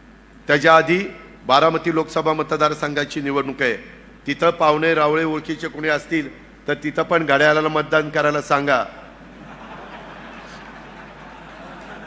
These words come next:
तसंच मावळामध्ये कुठं पाहुणे रावळे असतील,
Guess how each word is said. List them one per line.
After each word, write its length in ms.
तसंच 380
मावळामध्ये 640
कुठं 240
पाहुणे 340
रावळे 240
असतील, 480